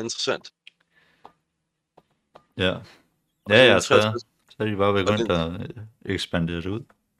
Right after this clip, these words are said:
Speaker 1: Og nitten treogtres begyndte de at lave det der instruktionerne til, sådan, hvordan man skulle bygge Lego og sådan noget, ikke?
Speaker 2: Ja.
Speaker 1: Fordi nogle af os har brug for seriøse instruktioner til at vide, hvordan det her fungerer.
Speaker 2: Ja,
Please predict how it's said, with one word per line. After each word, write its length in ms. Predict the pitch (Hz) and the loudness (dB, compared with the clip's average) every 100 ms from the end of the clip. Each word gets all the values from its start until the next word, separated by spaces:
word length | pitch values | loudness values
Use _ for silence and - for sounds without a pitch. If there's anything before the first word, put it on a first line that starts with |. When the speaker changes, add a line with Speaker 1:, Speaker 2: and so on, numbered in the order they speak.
| _ _ _ _ _ _ _ _ | _ _ _ _ _ _ _ _
Speaker 1:
Og 100 | 107 | 0
nitten 180 | 117 139 | 0 0
treogtres 420 | - 139 120 120 - | 0 0 2 -4 -2
begyndte 220 | 127 120 | -2 0
de 40 | |
at 60 | 104 | 4
lave 160 | 107 104 | 4 4
det 120 | 104 | 2
der 60 | 92 | 0
instruktionerne 760 | 104 - - 151 85 92 104 | -2 -6 -2 0 0 -4 -6
til, 340 | - 104 92 95 | -2 0 0 -2
sådan, 140 | 98 | -6
hvordan 180 | 92 95 | -2 0
man 100 | 104 | -2
skulle 200 | - 104 | -10 -8
bygge 240 | 113 - | -8 -4
Lego 260 | 104 104 110 | 0 0 0
og 100 | 101 | -6
sådan 80 | 110 | -8
noget, 180 | 80 87 | -10 -14
ikke? 80 | 101 _ _ _ _ _ _ _ _ _ - | -20 _ _ _ _ _ _ _ _ _ -8
Speaker 2:
Ja. 200 | 117 - - | -6 -8 -8
Speaker 1:
Fordi 360 | 104 92 90 90 _ _ _ _ - | -6 -2 -4 -4 _ _ _ _ 2
nogle 220 | 117 156 160 | 6 10 12
af 200 | 123 127 | 12 12
os 60 | |
har 80 | 127 | 8
brug 240 | 131 131 | 6 6
for 100 | 117 | 4
seriøse 360 | 110 107 101 110 107 | 6 6 6 2 -4
instruktioner 560 | 110 104 - 95 92 | -6 -4 2 0 0
til 100 | 113 | 0
at 60 | 98 92 98 | 0 -2 -10
vide, 100 | 110 | -6
hvordan 160 | 98 92 | -2 0
det 80 | 92 | 0
her 60 | |
fungerer. 360 | 90 101 95 101 - - _ | 0 -2 -4 -4 -14 -20 _
Speaker 2:
Ja, 120 | 110 | -8